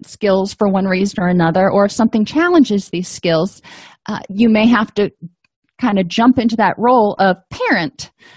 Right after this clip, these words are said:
as well as self. Clinicians initially take the part of a parental figure modeling how to resolve issues. So with a lot of our clients, at least a lot of my clients, um, who'd been using since they were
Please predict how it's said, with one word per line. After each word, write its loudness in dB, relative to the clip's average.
as 0
well 0
as 0
self. -6
Clinicians 0
initially 2
take 0
the -6
part 0
of 2
a 0
parental -2
figure -4
modeling 2
how -2
to 0
resolve 0
issues. -10
So 0
with 0
a 0
lot 2
of -2
our 2
clients, -2
at -2
least -4
a -6
lot -4
of -4
my 0
clients, -6
um, -4
who'd -2
been 2
using 2
since -4
they 2
were 2